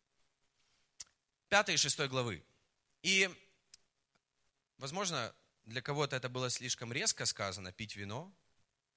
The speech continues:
с грешниками. <laughs> Но это делал Иисус. Я ничего другого, чем в Библии, не сказал. Ничего большего я не сказал. Он пил вино,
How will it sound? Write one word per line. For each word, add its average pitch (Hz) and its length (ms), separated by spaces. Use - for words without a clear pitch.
с 110 100
грешниками. 95 680
<laughs> 143 80
Но 123 260
это 131 200
делал 123 320
Иисус. 127 400
Я 110 80
ничего 110 240
другого, 131 380
чем 123 200
в 113 40
Библии, 127 360
не 113 100
сказал. 135 460
Ничего 139 300
большего 147 480
я 120 80
не 113 100
сказал. 98 420
Он 120 120
пил 220 160
вино, 156 500